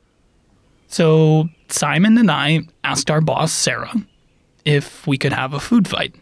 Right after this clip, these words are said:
But she said no. It will be too much to clean. We told our campers and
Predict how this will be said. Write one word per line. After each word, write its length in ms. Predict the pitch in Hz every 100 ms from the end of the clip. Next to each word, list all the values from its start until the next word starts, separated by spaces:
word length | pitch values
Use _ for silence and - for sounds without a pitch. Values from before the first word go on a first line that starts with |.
| _ _ _ _ _
But 220 | 147 135 - _ _ _ _
she 160 | - 156
said 520 | - 143 139 143 143 _ _ _ _ _ -
no. 200 | 113 - _ _ _ _ _ -
It 80 | 143
will 120 | 127
be 200 | 131 120 -
too 360 | - 175 180 180
much 400 | 147 135 - -
to 80 | 156
clean. 420 | - 117 - - _ _ _ _ _ _ _ _ _ _ -
We 440 | 127 123 123 127
told 260 | - 123 127
our 100 | -
campers 640 | 175 170 160 151 147 -
and 300 | 127 131 -